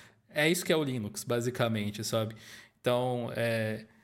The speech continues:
você pode querer ir fundo, assim, e aí aprender coisas técnicas de mecânica, digamos, pra mexer no seu próprio carro. Que é toda essa parada de comandos e tal que a gente falou.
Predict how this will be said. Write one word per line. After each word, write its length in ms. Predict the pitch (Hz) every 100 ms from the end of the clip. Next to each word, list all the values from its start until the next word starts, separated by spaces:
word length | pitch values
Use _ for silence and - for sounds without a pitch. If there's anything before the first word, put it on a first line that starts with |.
| -
você 240 | 135 -
pode 300 | 190 - 240
querer 500 | 233 196 151 147 - -
ir 180 | 196
fundo, 360 | 202 202 151 151
assim, 480 | 147 - 156 202 208
e 160 | 165 208
aí 200 | 139 139
aprender 340 | 156 151 165
coisas 360 | 175 170 165 180
técnicas 680 | 160 180 180 123 113 107 104
de 200 | 110 107
mecânica, 640 | 127 - 170 202 180 107
digamos, 480 | 110 107 117 151 -
pra 160 | 190
mexer 260 | 202 208 180
no 120 | 131
seu 120 | - 147
próprio 280 | - -
carro. 360 | - 196 151 107 - _ _
Que 100 | -
é 120 | 175
toda 220 | 202 208 208
essa 120 | 190
parada 360 | 190 185 185
de 160 | 160 151
comandos 600 | - 135 120 139 120 107
e 60 | 107
tal 180 | 117
que 80 | 113
a 40 | 117
gente 160 | 110
falou. 520 | - 104 110 143 -